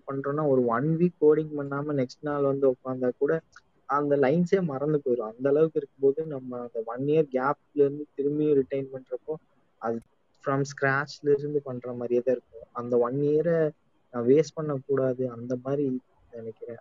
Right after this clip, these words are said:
அதனாலதான் இப்பயே ஒரு கிளியரான டெசிஷனை எடுக்கணும் அந்த தாட்ல தான் இருக்கேன்.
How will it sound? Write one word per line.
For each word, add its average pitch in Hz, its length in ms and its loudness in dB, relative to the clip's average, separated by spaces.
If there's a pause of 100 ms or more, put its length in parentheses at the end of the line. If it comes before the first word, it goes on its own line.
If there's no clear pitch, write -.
(100)
அதனாலதான் 139 520 0
இப்பயே 156 320 2
ஒரு 143 220 6
கிளியரான 143 500 2 (300)
டெசிஷனை 131 500 -4
எடுக்கணும் 123 540 -4 (200)
அந்த 120 240 -6 (140)
தாட்ல 127 460 -2
தான் 131 200 -8 (560)
இருக்கேன். - 280 -20